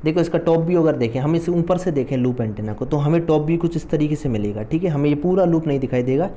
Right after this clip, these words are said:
simple इस तरह dipole की तरह दिखाई देगा। और dipole, इसका जो radiation pattern होता है वो भी एक dipole की तरह होता है,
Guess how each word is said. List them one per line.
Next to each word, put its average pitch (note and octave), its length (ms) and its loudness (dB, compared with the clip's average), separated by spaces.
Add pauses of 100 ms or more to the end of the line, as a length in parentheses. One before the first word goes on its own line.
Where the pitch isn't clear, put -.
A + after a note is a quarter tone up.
(560)
simple E3+ 440 2
इस D3 160 -6
तरह C#3+ 220 2
dipole C3+ 480 2
की D3+ 120 -2
तरह B2+ 160 -2
दिखाई A2 300 -4
देगा। G#2+ 220 -6
और B2+ 300 -6
dipole, B2+ 540 0 (260)
इसका D#3+ 220 -2
जो D#3 120 2
radiation D3 380 2
pattern C#3+ 360 -2
होता B2+ 200 -4
है C3 60 0
वो B2+ 140 -2
भी C3 100 0
एक A#2+ 120 -2
dipole A2 320 -2
की A#2+ 120 -6
तरह A#2 160 -6
होता G#2+ 260 -8
है, G#2+ 100 -12